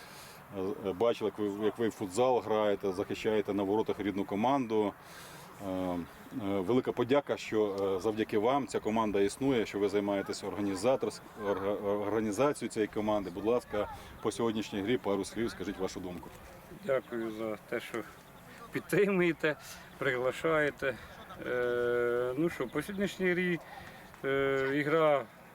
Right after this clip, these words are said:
Speaker 2: е, була, я думаю, вдала для одної, для другої команди. Як могла перемогти, як і одна команда, і друга. Були свого роду невдачі, що там, що там, то по ігрі я вважаю, що команди достойно зіграли. І,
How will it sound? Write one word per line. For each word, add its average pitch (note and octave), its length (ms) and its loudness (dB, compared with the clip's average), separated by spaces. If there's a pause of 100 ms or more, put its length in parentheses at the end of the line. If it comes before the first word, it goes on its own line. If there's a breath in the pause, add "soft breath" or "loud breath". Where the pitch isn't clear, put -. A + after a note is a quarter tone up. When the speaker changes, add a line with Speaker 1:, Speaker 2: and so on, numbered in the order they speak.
(120)
Speaker 2:
е, B2+ 420 -4
була, C#3 300 4
я C3 100 2
думаю, C3 280 -2
вдала B2+ 360 4
для B2 160 2
одної, B2+ 280 0
для B2 120 -2
другої A#2+ 260 -2
команди. C3+ 560 2
Як B2+ 280 0
могла B2+ 240 2 (300)
перемогти, B2+ 520 -2
як A#2+ 240 2
і A#2 60 0
одна A#2 280 0
команда, A2+ 480 0
і A#2 60 0
друга. D3 380 2 (640 loud breath)
Були B2+ 760 4 (1040)
свого C3 400 2
роду B2+ 280 2 (400)
невдачі, B2 520 0
що - 160 -6
там, B2+ 260 0
що D#3 120 -6
там, F3+ 340 2
то D3 80 0
по C3+ 180 0
ігрі D3 240 4
я C3+ 160 4
вважаю, B2+ 480 4
що A2+ 220 -4 (300 loud breath)
команди B2 420 0
достойно A#2 560 0
зіграли. B2+ 640 2
І, A#2 360 0